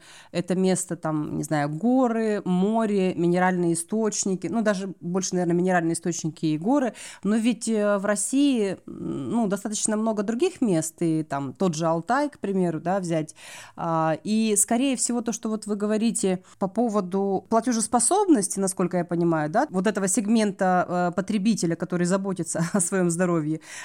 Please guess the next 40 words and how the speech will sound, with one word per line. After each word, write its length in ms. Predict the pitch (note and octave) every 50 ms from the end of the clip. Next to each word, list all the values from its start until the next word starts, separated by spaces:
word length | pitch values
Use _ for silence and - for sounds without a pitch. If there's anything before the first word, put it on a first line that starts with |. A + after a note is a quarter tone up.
| - -
насколько 420 | E3 F3+ F3+ - B3+ B3 A3+ B3
далеко 340 | G3 A#3+ A#3 C4 A#3+ D#4+ E4
ехать, 600 | C#4 A3 F#3 F#3 F#3+ G3 F#3+ - - F3 E3+ E3+
насколько 420 | E3+ E3 - - A3+ A#3 A3+ B3
это 180 | B3+ B3 C4 B3+
дорого. 680 | A3+ F3 F3 F#3 G3 G3 F#3 F#3 E3+ D#3+ E3 E3 E3 E3 - - - - - - -
А, 260 | - - F3 E3+ - -
но 220 | G3+ G#3+ B3 C4
и 80 | B3+ B3
в 80 | -
то 80 | - C4+
же 100 | A#3+ B3+
время 380 | A#3 B3+ C#4+ B3+ B3 A#3 - -
двадцать 400 | F#3+ B3+ D4+ D4+ D4+ - A#3+ G3+
двадцать 380 | A3+ B3 B3 - C4+ A#3+ -
пять, 340 | - C4+ B3 A#3 A3+ - -
э, 320 | G#3+ G3+ G#3 G3+ G3+ G3 G3
новых, 520 | G3 G3 A3 B3 A#3+ A#3 G3+ G#3 F#3+ F#3+
значит, 360 | F#3 G3 G3+ G3 - G3+ F#3+
мест, 380 | A3 A#3 A#3 A3+ A3+ - - G3
э, 240 | F#3 F#3 F#3 F#3 F#3
вве-, 220 | F3 F3 A3 -
введётся 460 | F#3 F#3+ G3 A3 G3 A#3 A3 A3 - G3
в 40 | G3
эксплуатацию, 840 | F#3+ - - - G#3+ G#3+ G#3+ G#3+ E4+ F#4+ A4 G#4+ - - G#3+ F3+ E3
да, 240 | F3 A3+ C#4 D#4+ - - - - - -
э, 220 | - A3+ A#3 A#3 A#3
это 600 | A3+ A3+ A#3 A#3 A#3 - A#3+ A#3 A#3 A#3 A3+ G#3+
значит, 500 | G#3+ A#3 B3 - - A#3+ - - - - _ _ _ _ -
рынок 460 | A3 C#4+ C#4+ D4 D4+ D#4+ D#4+ E4 C4
изучался, 580 | A#3 A#3+ A3 - B3+ A3+ A#3+ D#4 D#4+ - -
и 120 | D4 - G#3
это 180 | A3 G#3+ A3+ G#3
значит, 340 | G#3+ A3+ A#3+ A#3+ A#3+ - A3+
инвестиции, 840 | A3+ G3+ G#3+ G#3 - - D4 D4+ D4 - - B3 A#3+ A#3 G#3 - -
э, 160 | - F3+ F#3
были 200 | F3+ F#3+ G#3+ G#3
направлены 640 | G3+ G3 F#3+ G3 G#3 A3 A#3 A3+ A3+ G#3 F#3 F#3 F3+
вот, 280 | E3+ F3+ F3 E3+ - -
э, 280 | F3 F3 E3+ E3 D#3+